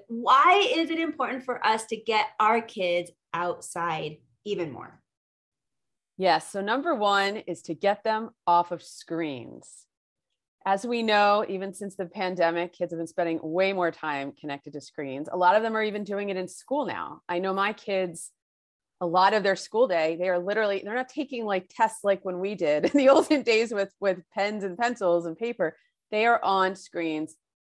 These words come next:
Speaker 2: all day long. So, and, and look, screens can be really beneficial. It's just all about balance. And we kinda wanna see how we can balance screen time with some green time,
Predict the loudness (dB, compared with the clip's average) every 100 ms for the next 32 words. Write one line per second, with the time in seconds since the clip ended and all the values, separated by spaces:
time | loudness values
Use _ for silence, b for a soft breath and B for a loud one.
0 | 0 2 2 2 0 -2 -6 -6 2 4
1 | 4 0 _ _ _ _ -6 -2 -2 -2
2 | b b b 0 2 2 -2 _ _ -12
3 | -2 -2 -2 -4 -2 2 2 2 0 2
4 | -2 -2 -4 -4 -6 -10 -10 -4 2 4
5 | 4 2 2 0 0 -6 -10 -18 -20 -20
6 | _ _ _ -2 0 2 0 -2 0 2
7 | 2 2 2 0 -2 -4 -6 -2 2 0
8 | 0 -8 -8 -6 -4 -4 -4 -6 -10 _
9 | _ 0 2 2 0 -4 -10 -10 -6 -6
10 | -6 -4 -2 -2 -4 -4 -6 -6 -2 -2
11 | -4 -6 -6 -4 -4 -6